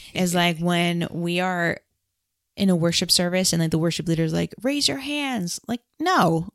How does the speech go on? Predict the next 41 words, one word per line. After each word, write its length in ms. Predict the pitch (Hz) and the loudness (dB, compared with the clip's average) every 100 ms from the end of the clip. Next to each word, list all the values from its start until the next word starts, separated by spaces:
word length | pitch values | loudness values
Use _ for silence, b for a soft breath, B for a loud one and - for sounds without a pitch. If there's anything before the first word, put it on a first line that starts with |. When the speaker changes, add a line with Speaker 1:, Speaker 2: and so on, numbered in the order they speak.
| _ | _
Speaker 1:
I 120 | - | 0
don't 120 | 294 349 | 2 4
wanna 180 | 392 262 | 4 4
raise 280 | 202 196 | 2 4
my 160 | 180 175 | 4 2
hand 380 | 175 180 143 147 | 2 0 0 -2
now. 340 | 160 131 127 | -4 -4 -6
Like, 200 | 156 175 | -2 0
I'm 260 | 175 262 392 | 0 0 2
worshiping 500 | 320 339 311 226 190 | 2 4 2 2 2
in 80 | 185 | 2
my 180 | 180 175 | 2 2
own 240 | 185 240 | 2 2
way. 420 | 302 214 156 196 - | 2 2 0 -2 -6
Speaker 2:
Yeah. 260 | 143 123 113 - b b - | -8 -8 -8 -14 b b -4
Speaker 1:
You 140 | 196 | 0
don't 80 | 254 | 2
have 160 | 294 302 | 2 0
to 80 | 269 | 2
make 200 | 208 185 | 2 0
me 120 | 175 | -2
raise 300 | 147 147 160 | -2 -4 -2
my 180 | 160 151 | -2 -2
hand 420 | 160 147 151 175 | -4 -6 -6 -6
just 120 | 160 | -4
because 300 | 156 165 151 | -4 -4 -4
you 160 | 147 151 | -4 -4
wanna 180 | 165 147 | -4 -4
feel 200 | 156 143 | -4 -4
better 340 | 143 143 151 | -4 -4 -6
about 380 | 151 101 98 - - _ _ _ _ | -6 -8 -10 -12 -14 _ _ _ _
the 80 | - | -8
song 260 | - 151 151 | -4 -4 -4
choices 460 | 156 151 156 156 | -4 -4 -4 -6
you 100 | 156 | -6
made. 400 | 156 139 131 165 208 - | -6 -6 -6 -4 -2 0
<laughs> 200 | 320 - 277 | 0 4 4
I 120 | 202 247 | 4 4
don't 160 | 233 | 2
know. 280 | 139 135 131 | 2 0 0
Speaker 2:
Yeah. 200 | 123 123 | 0 -6